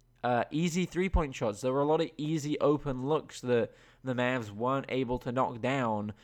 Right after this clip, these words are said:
that, had they have done that, Luka could have had, yeah, twenty-five, thirty assists.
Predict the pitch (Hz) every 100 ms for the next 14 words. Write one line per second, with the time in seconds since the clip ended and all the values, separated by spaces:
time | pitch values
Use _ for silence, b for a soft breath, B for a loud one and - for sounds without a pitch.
0 | b b 123 123 - _ b - - 156
1 | 156 170 120 151 165 160 127 - 139 143
2 | 151 - 156 143 143 123 117 143 120 -
3 | 131 135 127 123 127 127 120 - - 123
4 | 123 - 117 107 127 135 135 - -